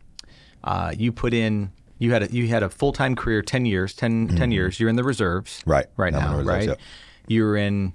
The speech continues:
Speaker 1: you started in Jersey, you
Speaker 2: Mm-hmm.
Speaker 1: wound up in
Speaker 2: San
Speaker 1: San
Speaker 2: Diego.
Speaker 1: Diego. So
Speaker 2: Mm-hmm.
Speaker 1: you, so you were full-time commissioned in San Diego.
Speaker 2: Yep.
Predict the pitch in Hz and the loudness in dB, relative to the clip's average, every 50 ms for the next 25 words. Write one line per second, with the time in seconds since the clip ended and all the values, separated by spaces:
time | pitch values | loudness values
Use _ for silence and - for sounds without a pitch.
0 | - - 117 - - 120 113 117 127 127 107 120 117 110 110 98 110 113 110 110 | -6 -8 -8 -2 0 2 2 4 2 2 2 4 4 4 2 2 0 0 0 2
1 | 107 107 101 104 101 104 104 107 101 - 107 104 104 104 104 107 104 95 92 - | 2 2 2 2 2 2 2 0 2 2 0 2 2 2 0 0 -2 -2 -4 -8
2 | - - - 87 82 82 85 165 160 117 113 107 104 98 104 101 101 107 110 - | -12 -2 0 2 2 4 4 4 4 4 4 2 2 2 2 2 4 2 2 0
3 | 73 - 117 110 110 - - 117 107 110 113 107 - 123 113 - 113 107 - 113 | 0 0 0 0 0 -2 -2 0 2 2 2 2 2 0 0 2 0 0 0 -2
4 | 107 - - 107 - - 104 104 101 98 92 82 78 73 71 76 - - | -2 -2 -4 -6 -4 -4 -4 -2 -2 0 0 0 0 0 2 2 0 0